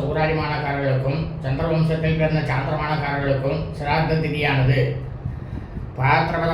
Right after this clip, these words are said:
மாசே புரட்டாசி மாதம் கன்னியா மாசே கிருஷ்ணபக்ஷ தேய்பிரே சதுர்த்தியாம், சதுர்த்தி திதி. தங்களது குடும்பத்தில் உங்களது தாயாரோ தகப்பனாரோ அல்லது உடன் பிறந்தவர்களோ புரட்டாசி மாதம் கிருஷ்ணபக்ஷ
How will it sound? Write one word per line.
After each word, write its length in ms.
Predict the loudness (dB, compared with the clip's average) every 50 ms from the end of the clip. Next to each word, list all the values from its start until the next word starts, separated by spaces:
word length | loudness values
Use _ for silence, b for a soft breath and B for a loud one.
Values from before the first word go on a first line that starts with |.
| 4
மாசே 300 | 4 4 4 2 2 2 2 0 0 -2 -4
புரட்டாசி 500 | -4 -4 -2 2 2 4 4 4 2 2 2
மாதம் 320 | 2 2 2 2 0 -2 -2
கன்னியா 260 | -2 -2 0 0 0 0 0
மாசே 280 | 0 -2 -2 0 0 0 0
கிருஷ்ணபக்ஷ 480 | 0 2 2 0 0 0 -2 -2 -2 -2 0 2 2
தேய்பிரே 340 | 2 4 4 4 4 4 2 2 2
சதுர்த்தியாம், 540 | 2 4 4 4 4 4 4 4 4 4 2 0 -2 -4 -4 -2
சதுர்த்தி 340 | 0 0 2 2 0 0 0 -2
திதி. 200 | -4 -4 -8 -8 -10 -10 -10 -12 -12 -12 -12 -10 -8 -8 -8 -8 -10 -10 -10 -10 -10 -10 -10 -6 -4
தங்களது 320 | -2 2 4 4 4 4 4
குடும்பத்தில் 380 | 2 2 0 0 0 0 0 0
உங்களது 320 | 2 2 2 2 2 2 2 2
தாயாரோ 340 | 2 2 2 4 4 4 4 4 2
தகப்பனாரோ 500 | 2 0 0 0 0 0 0 2 2 2 2 2
அல்லது 200 | 2 2 2 2 2
உடன் 200 | 2 2 2 2
பிறந்தவர்களோ 560 | 2 2 2 4 4 4 4 4 4 4 4 2 0 -4 -6 -6 -8 -8 -6 -6 -8 -8 -10 -12 -12 -10 -10 -12 -12 -12 -12 -12 -10 -4
புரட்டாசி 540 | 0 0 2 2 2 2 2 2 2 0 0 0
மாதம் 320 | 2 2 2 2 2 0 0 -2 -4 -6 -8 -10 -10 -12 -12 -10 -10 -10 -10 -10 -12 -12 -12 -12 -12 -12 -12 -12 -12 -12 -12 -12 -12 -12 -10 -10 -10 -8 -10 -10 -12 -12 -12 -12 -12 -12 -12 -12 -12 -12 -12 -12 -10 -8 -8 -8 -8 -10 -12 -12 -12 -10 -10 -12 -12 -12 -14 -16 -14 -14 -14 -12 -12 -12 -12 -10 -10 -10 -10 -10 -10 -10 -12 -12 -12 -12 -12 -12 -10 -10 -10 -10 -8 -8 -8 -10 -10 -10 -12 -12 -10 -8 -6
கிருஷ்ணபக்ஷ 520 | -6 -4 -2 -2 -2 0 0 0 0 2